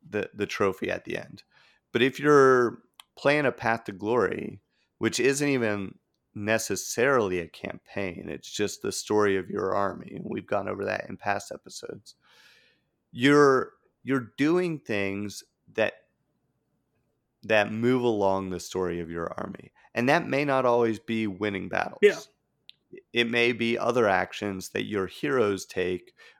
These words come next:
Speaker 1: or that your, uh, plucky troops take during the course of those battles, whether they end up being victories or losses,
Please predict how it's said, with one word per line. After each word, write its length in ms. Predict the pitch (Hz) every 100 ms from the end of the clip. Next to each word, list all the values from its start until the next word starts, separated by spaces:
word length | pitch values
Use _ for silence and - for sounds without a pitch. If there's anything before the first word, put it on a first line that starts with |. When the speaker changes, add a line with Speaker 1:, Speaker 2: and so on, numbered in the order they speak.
| -
Speaker 1:
or 480 | 107 101 98 92 92
that 360 | 95 90 -
your, 640 | 101 98 98 95 92 90 - _ _ _ _ _ -
uh, 420 | 107 98 92 87 - - _
plucky 340 | - 117 - 98
troops 520 | - 131 131 - -
take 460 | - 92 87 - _ _ _ _ _ _ -
during 300 | 113 110 104
the 80 | 92
course 500 | - - 170 165 -
of 140 | 95
those 260 | 95 92 82
battles, 500 | 95 95 90 92 -
whether 300 | 104 95 98
they 160 | 92 95
end 140 | 92
up 120 | 95
being 260 | 101 95 85
victories 560 | 101 - - 98 87
or 60 | 98
losses, 800 | 98 104 127 - - - 107